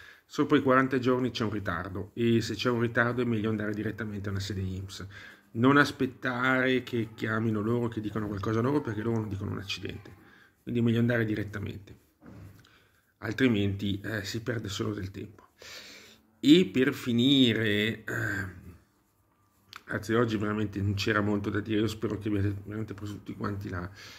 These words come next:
la vostra ricarica, ma se a qualcuno manca e la prende in questo giorno me la faccia sapere.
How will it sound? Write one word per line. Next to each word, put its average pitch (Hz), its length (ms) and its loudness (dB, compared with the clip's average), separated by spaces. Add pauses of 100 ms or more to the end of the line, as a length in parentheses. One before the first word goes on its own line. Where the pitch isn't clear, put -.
(380)
la 107 100 -2
vostra 104 320 0
ricarica, 101 640 0
ma 107 320 0
se - 300 -2
a 117 180 0
qualcuno 117 380 -2
manca 117 680 0
e 98 160 -8 (140)
la 101 120 -2
prende 104 280 -2
in 98 160 -4
questo 113 240 -6
giorno 117 220 0
me 104 100 0
la 95 80 -4
faccia - 240 -10
sapere. 107 540 -6